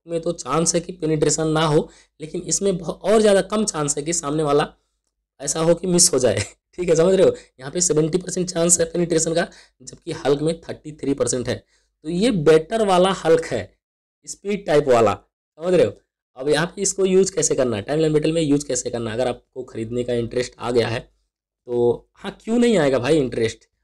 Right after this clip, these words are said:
और क्यों नहीं खरीदना? इसलिए मैंने thumbnail में लगाया है must buy uniform है, क्योंकि अगर Hulk must buy uniform है तो स्पाइडरमैन क्यों नहीं हो सकता? स्पाइडरमैन must buy क्यों नहीं हो सकता अगर Hulk must buy है,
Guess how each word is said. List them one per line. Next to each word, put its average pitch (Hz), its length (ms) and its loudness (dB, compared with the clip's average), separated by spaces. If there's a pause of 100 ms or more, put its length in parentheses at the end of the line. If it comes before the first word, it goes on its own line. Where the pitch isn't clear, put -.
(120)
और 160 220 -14
क्यों 214 180 -2
नहीं 185 220 2
खरीदना? 156 380 -2
इसलिए 180 300 0
मैंने 170 320 2
thumbnail 147 360 -2
में 160 80 0
लगाया 131 260 2
है 165 160 0
must 143 360 -6
buy 135 100 0
uniform 127 480 -2
है, 101 120 -8 (560)
क्योंकि 214 280 -4
अगर 208 220 0 (100)
Hulk 208 320 0
must 180 240 -2
buy 151 100 -2
uniform 123 460 0
है 143 80 -4 (440)
तो 175 100 -6
स्पाइडरमैन 180 580 0
क्यों 175 200 0
नहीं 160 120 4
हो 127 100 6
सकता? 101 360 -8 (840)
स्पाइडरमैन 151 680 -2 (220)
must 147 220 -14
buy 139 140 0
क्यों 160 220 -4
नहीं 147 100 2
हो 120 100 0
सकता - 260 -10
अगर 131 260 -4 (120)
Hulk 143 200 -2
must 117 240 -10
buy 113 140 -2
है, 107 200 -2